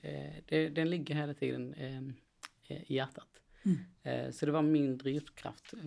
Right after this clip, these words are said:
Speaker 1: framåt. Eh, och vi fick en flygande start i Flexcare. Eh, och man kan säga nu, alla åren har ju, har jag legat i drömscenario, vilket har varit väldigt roligt. Det har gett så mycket energi.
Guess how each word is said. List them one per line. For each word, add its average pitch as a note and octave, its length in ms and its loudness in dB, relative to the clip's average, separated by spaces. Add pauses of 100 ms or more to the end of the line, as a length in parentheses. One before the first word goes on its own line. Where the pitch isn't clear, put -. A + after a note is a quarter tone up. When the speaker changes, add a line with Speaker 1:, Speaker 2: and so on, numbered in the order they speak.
Speaker 1:
framåt. - 460 -10 (760)
Eh, C#3 520 0 (320)
och D#3 500 4
vi F3 80 2
fick F#3 300 -2
en F3 140 2
flygande F3 560 2
start D3 320 -2
i C#3+ 40 -6
Flexcare. - 680 -6 (240)
Eh, C3 540 -2 (600)
och - 380 -2 (1120)
man D#3+ 200 -2
kan D#3+ 160 -2
säga D#3+ 180 0
nu, E3 440 2 (680)
alla E3+ 520 4
åren C3 240 0
har C#3 120 0
ju, C3 300 -4
har C#3+ 160 0
jag C#3+ 120 0
legat C#3 260 -2
i C3+ 60 0
drömscenario, C3 680 -2
vilket - 220 -10
har D3 80 -2
varit C#3+ 140 -2
väldigt C#3+ 440 -2
roligt. B2+ 360 -6
Det - 100 -4
har C#3 60 2
gett C#3+ 180 -2
så - 180 -2
mycket D3 240 -2
energi. C3+ 480 -4